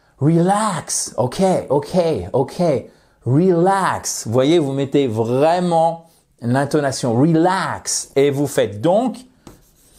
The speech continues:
le stress que vous voyez ici en phonétique parce que vous avez one apostrophe right here. So it means the second syllable is emphasized. Ok? Ça veut dire que la seconde syllabe est accentuée.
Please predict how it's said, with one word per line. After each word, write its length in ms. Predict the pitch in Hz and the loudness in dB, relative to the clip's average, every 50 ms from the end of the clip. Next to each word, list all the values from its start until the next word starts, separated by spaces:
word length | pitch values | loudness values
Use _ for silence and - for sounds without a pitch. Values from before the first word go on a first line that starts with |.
| - _ _ | -20 _ _
le 120 | - 117 117 | -2 0 0
stress 600 | 110 - - - - 170 190 143 120 - - - | 0 -2 -4 -2 0 0 0 0 0 -2 -4 -4
que 100 | - 147 | -4 -4
vous 100 | 135 123 | -2 0
voyez 260 | 127 131 127 127 123 | 0 0 2 2 0
ici 440 | 123 123 - - 123 113 - - - _ _ _ _ _ _ _ _ | 0 0 0 -2 -2 -2 -4 -6 -14 _ _ _ _ _ _ _ _
en 100 | 160 156 | -2 0
phonétique 560 | 151 - 151 143 135 127 127 - 139 127 - | 0 0 0 0 0 -2 -2 -2 -2 -2 -2
parce 180 | - 120 110 - | -2 -4 -2 -2
que 60 | - | -4
vous 200 | 113 101 104 107 | -4 -2 -2 0
avez 220 | 113 110 110 110 | 0 0 0 0
one 300 | 104 104 113 123 120 117 | 0 0 0 0 0 0
apostrophe 580 | 113 107 - - 143 165 - - 208 196 196 - 214 214 | -2 -4 -2 -2 -2 -2 0 -2 -2 -2 -2 -2 0 0
right 300 | 208 202 202 208 202 202 - | 2 2 0 -2 -2 -6 -4
here. 220 | 214 208 202 202 | -2 0 0 0
So 200 | 185 185 - - | 0 -2 -2 0
it 200 | 127 120 123 - | 0 0 -2 -4
means 640 | - 139 147 165 175 156 131 117 117 123 123 - - - | -4 -4 -2 -2 0 0 -2 -2 -2 -4 -6 -6 -4 -2
the 120 | 127 120 | -2 -2
second 420 | 120 - - 240 190 - - 147 | 0 0 -2 -2 0 -2 -2 -2
syllable 680 | 131 - - - 175 170 160 143 143 143 143 143 143 139 - | -4 -6 -4 -2 0 0 2 2 2 2 2 2 0 -2 -2
is 300 | - 135 135 135 131 - - | -2 -2 -2 -2 -4 -6 -6
emphasized. 880 | - 165 175 175 - 131 - - 101 92 90 80 80 90 90 - - - | -6 -6 -6 -4 -6 -6 -4 -4 -2 -2 -2 -2 -2 -6 -8 -10 -8 -6
Ok? 200 | - 113 110 - 127 135 143 - - - - - - - _ _ _ _ _ _ _ _ | -4 -4 -2 -2 -2 -2 -4 -6 -10 -18 -20 -20 -20 -20 _ _ _ _ _ _ _ _
Ça 200 | - - 139 131 | -4 -2 -2 0
veut 140 | 120 127 | 0 0
dire 200 | 120 120 151 156 | 0 0 -2 -2
que 80 | 156 - | -2 -4
la 80 | 123 110 | -6 -6
seconde 460 | - - - 165 160 147 147 139 131 | -6 -6 -4 -2 -2 -2 -2 -6 -8
syllabe 520 | - - - 120 120 113 120 127 127 135 - - - | -8 -10 -6 -2 0 0 0 0 -2 -6 -10 -12 -10
est 380 | - 104 104 117 123 127 - _ _ _ _ _ _ _ _ _ _ - | -6 -4 -4 -4 -4 -6 -12 _ _ _ _ _ _ _ _ _ _ -4
accentuée. 760 | 127 127 123 - - - 123 110 - - - 80 78 - | -4 -2 -2 -4 -6 -6 -6 -8 -8 -10 -12 -12 -12 -12